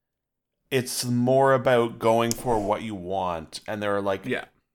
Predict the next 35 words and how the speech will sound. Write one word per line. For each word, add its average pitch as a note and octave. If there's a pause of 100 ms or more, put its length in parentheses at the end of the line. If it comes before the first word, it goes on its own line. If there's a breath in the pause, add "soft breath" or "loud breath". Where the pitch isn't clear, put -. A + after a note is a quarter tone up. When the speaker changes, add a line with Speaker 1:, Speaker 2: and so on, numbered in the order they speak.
Speaker 1:
there's A#2
less A2+
R A2+
N G2+
G F#2+
in G2+
going F#2
for G2
what F2
you F2
want E2
now. G1+ (520)
And G2+
it G2
Speaker 2:
And A#2
giving B2
you B2+
a A#2+
lot A#2
of G#2+
ways A2
to -
get -
powerful G2+
engrams, E2+
'cause A#2
Speaker 1:
Well, C#3+
Speaker 2:
there's C#3+
Speaker 1:
sure. A#2
Speaker 2:
a A2
lot C3
Speaker 1:
Yeah. C3
Speaker 2:
of C3 (120)
it. -
You, A2